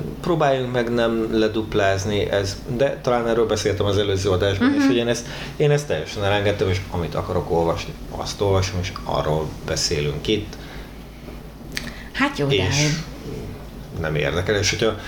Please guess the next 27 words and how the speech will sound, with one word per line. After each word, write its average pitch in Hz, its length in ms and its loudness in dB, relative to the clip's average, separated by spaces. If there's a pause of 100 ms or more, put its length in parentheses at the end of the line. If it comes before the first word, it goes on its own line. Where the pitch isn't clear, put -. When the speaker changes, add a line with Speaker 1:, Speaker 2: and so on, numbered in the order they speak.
(240)
Speaker 1:
hogyha 104 680 2
elolvasom 113 560 2
majd, 95 180 2
és 90 140 -2
tetszeni 110 400 0
fog, 110 300 2
ugyanúgy, 95 340 4
mint 92 240 0
ahogy 90 260 4
a 95 240 4 (680)
Gerlóci 95 560 2
is 95 180 0
volt 92 420 2
már, 87 440 2 (640)
és, 90 600 2
ö, 95 240 4 (1600)
és - 140 -8 (220)
lesz - 380 -6
még, 78 200 0
és 78 160 -4
lehet, 82 200 -2
hogy 87 120 -2
még 82 260 2
egyszer 87 360 0
lesz, 90 240 0
hogyha 92 260 -2
a, 90 300 2